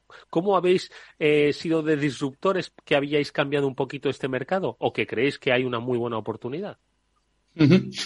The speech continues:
Speaker 2: Sí, eh, eso, eso que tú dices, ¿no? Igual no es un problema, pero sí que encontrábamos ese, ese pain, ese dolor en, en cómo hacer ese, ese control de calidad.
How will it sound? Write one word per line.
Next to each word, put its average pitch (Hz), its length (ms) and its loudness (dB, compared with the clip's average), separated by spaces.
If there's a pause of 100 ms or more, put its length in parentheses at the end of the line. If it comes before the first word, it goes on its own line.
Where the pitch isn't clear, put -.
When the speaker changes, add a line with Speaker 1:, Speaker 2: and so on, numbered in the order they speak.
(460)
Speaker 2:
Sí, 202 400 8
eh, 143 480 6
eso, 165 160 4
eso 185 160 10
que 185 60 12
tú 170 100 10
dices, 156 260 10
¿no? 190 220 8
Igual 156 540 6
no 165 120 4
es 165 120 0
un 165 120 0
problema, 170 380 2
pero 156 160 -2
sí 151 140 -4
que 175 80 0
encontrábamos 160 640 4
ese, 147 320 0
ese 143 180 0
pain, 180 320 2
ese 151 180 0
dolor 151 380 4 (320)
en, 139 300 2
en 139 180 0
cómo 165 720 4
hacer 143 360 0
ese, 156 460 2
ese 143 160 -4
control 147 340 0
de 147 100 2
calidad. 147 440 2